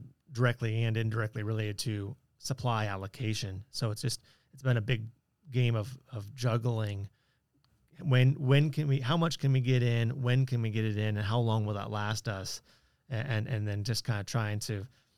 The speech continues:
um, in between juggling and, and I would say, like, whack-a-mole, like, which, which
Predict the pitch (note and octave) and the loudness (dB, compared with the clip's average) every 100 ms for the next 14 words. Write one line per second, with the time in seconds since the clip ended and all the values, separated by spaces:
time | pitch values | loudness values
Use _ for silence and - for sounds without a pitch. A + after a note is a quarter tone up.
0 | _ _ A2+ G2+ F#2+ G2 - _ _ A2+ | _ _ -6 -4 -4 -8 -14 _ _ -6
1 | A2 B2 A2+ B2 D3 D3 D#3 D3 - A2+ | -2 0 2 4 4 4 4 2 2 0
2 | A2 A#2+ G#2+ A2 G#2 A2 G#2 A2 G#2+ G#2+ | 0 -2 -2 -2 -2 -4 -2 0 0 0
3 | G2+ F#2+ F2+ G2+ C3+ G#2+ - A#2+ - - | -4 -6 -8 -10 -10 -10 -4 -2 -2 -6
4 | C3 C3 B2+ | 0 0 0